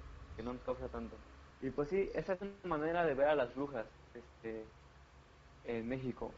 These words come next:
las bolas de fuego. Y pues realmente a lo que queremos llegar con esto es hablar sobre la película The Witch, que nos habla sobre la perspectiva de las brujas en el Reino Unido, en la Nueva Inglaterra.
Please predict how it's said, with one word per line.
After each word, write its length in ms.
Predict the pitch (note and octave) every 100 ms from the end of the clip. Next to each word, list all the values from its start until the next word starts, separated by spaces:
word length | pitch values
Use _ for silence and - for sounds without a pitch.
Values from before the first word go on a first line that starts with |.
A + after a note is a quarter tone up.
| -
las 160 | A#2+
bolas 220 | B2+ C#3+
de 60 | A#2+
fuego. 280 | A#2+ B2 A2 - - - -
Y 100 | C3+ C3+
pues 300 | - C3 - -
realmente 580 | D3 D#3 E3 E3+ G3 F#3
a 20 | C#3+
lo 60 | B2+
que 60 |
queremos 300 | - C#3 D3
llegar 220 | D3+ C3+ C#3
con 160 | D3+
esto 380 | D3+ D#3+ G3+ G3
es 140 | C#3+ D3
hablar 200 | C#3+ D3+
sobre 220 | E3 A#2+
la 140 | A2+
película 440 | A#2+ C3 C#3+ C#3 A#2
The 80 |
Witch, 420 | A2+ C3+ - - - - - - - -
que 100 | C#3
nos 180 | C3 D#3
habla 160 | D#3
sobre 220 | E3 C#3
la 80 | A#2+
perspectiva 560 | - A#2+ - A#2+ D3 D#3
de 80 | C3+
las 160 | A#2+
brujas 340 | C#3 D#3+ G3 A3 - - - -
en 340 | A#2+ A2+ A2+ - - - -
el 100 | B2
Reino 260 | A#2+ C3+ C#3
Unido, 400 | B2+ B2+ G#2+ G#2+ - - - - -
en 120 | B2
la 120 | A#2
Nueva 340 | B2 C#3 C#3+ B2+
Inglaterra. 540 | A#2+ A2+ B2 A#2+ A#2